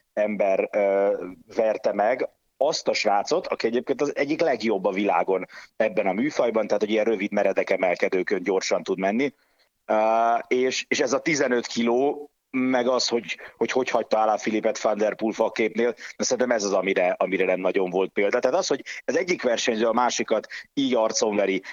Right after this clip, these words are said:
egy meredek emelkedőn, ilyen volt. De az, hogy visz magával egy zsák virágföldet, és úgy is,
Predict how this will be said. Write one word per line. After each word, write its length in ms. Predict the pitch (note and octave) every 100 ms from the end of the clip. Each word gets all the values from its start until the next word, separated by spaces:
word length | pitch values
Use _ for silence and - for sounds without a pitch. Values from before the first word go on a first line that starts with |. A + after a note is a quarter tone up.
| -
egy 100 | G#2+
meredek 340 | A2+ G#2 G2+
emelkedőn, 500 | D3 C3+ C3+ B2+ B2
ilyen 320 | A#2 A#2 G#2 G#2
volt. 300 | F#2+ D#2+ D#2+
De 140 | G2
az, 220 | A2 C#3+
hogy 140 | A#2 F#2+
visz 220 | A2+ -
magával 420 | A2 G#2 F#2+ G2
egy 80 | F#2+
zsák 240 | G2 G#2
virágföldet, 680 | F#2+ G#2 G2+ - A2 G#2+ A2
és 180 | - G2
úgy 180 | G#2+ G#2
is, 200 | A#2+ A2+